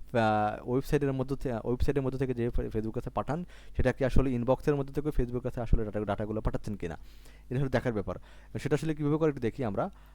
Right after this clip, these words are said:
তো just চলে যাবেন হচ্ছে ইনবক্স সেকশনে। আহ, যেখানে হচ্ছে আপনার টোটাল, আহ, overall যে ব্যাপারটা, সেটা আসলে দেখা যায়। তো এখান থেকে এই যে, আহ, ডেটা শেয়ারিং যে অপশনটা আছে, হ্যাঁ, এটা তো অটোমেটিক্যালি on অনেক সময় থাকে না, এটা করে নিতে হয়।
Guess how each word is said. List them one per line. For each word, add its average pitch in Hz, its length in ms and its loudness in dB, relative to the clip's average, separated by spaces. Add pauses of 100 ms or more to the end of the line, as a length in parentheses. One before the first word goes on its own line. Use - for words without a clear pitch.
(180)
তো 117 300 2
just 131 380 0
চলে 127 160 2
যাবেন 131 180 0
হচ্ছে 131 140 -8
ইনবক্স 123 400 -2
সেকশনে। 113 440 -4 (960)
আহ, 98 260 0
যেখানে 110 260 -4
হচ্ছে 117 160 -4
আপনার 117 260 -4
টোটাল, 117 360 0 (220)
আহ, 101 360 -6
overall 117 280 2
যে 110 100 -4
ব্যাপারটা, 104 340 -2
সেটা 107 200 -6
আসলে 104 120 -6
দেখা 101 220 -4
যায়। 101 200 -2 (460)
তো - 80 -2
এখান 147 300 -2
থেকে 151 480 0
এই 147 260 0
যে, 143 380 2
আহ, 107 500 -4
ডেটা 113 300 0
শেয়ারিং 120 340 -2
যে 117 60 0
অপশনটা 104 500 -2
আছে, - 300 -10
হ্যাঁ, 90 120 -8
এটা - 120 -8
তো 104 100 -4
অটোমেটিক্যালি 101 460 -4
on 110 460 -6
অনেক 104 180 -8
সময় 113 160 -6
থাকে 107 280 -4
না, 104 80 -4
এটা 107 140 -4
করে 117 180 -2
নিতে 98 160 -4
হয়। 127 140 -2